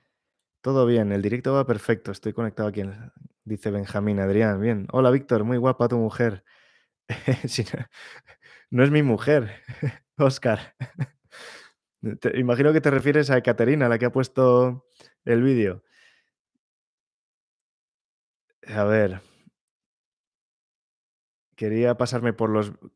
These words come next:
comentarios más actualizados. No tengo el delay configurado, no. Es que, es que voy leyendo todos y cada uno de los mensajes.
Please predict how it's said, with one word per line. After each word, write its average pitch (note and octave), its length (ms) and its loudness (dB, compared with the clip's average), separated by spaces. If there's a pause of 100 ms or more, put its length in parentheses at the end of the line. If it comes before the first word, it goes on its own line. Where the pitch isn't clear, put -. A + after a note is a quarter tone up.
(160)
comentarios A2+ 500 -2
más A#2 160 -2
actualizados. A#2+ 840 0 (920)
No B2 220 0
tengo D#3 220 6
el D3+ 80 8
delay C#3+ 240 6
configurado, B2 680 6
no. A2+ 220 2
Es A2 180 -4
que, - 380 -2
es A#2 140 -10
que - 100 -4
voy C#3+ 140 4
leyendo D3+ 340 4
todos E3 420 2
y B2+ 80 -8
cada A#2 240 4
uno E3 220 0
de A#2+ 280 2
los A2 160 -2
mensajes. A2 760 -6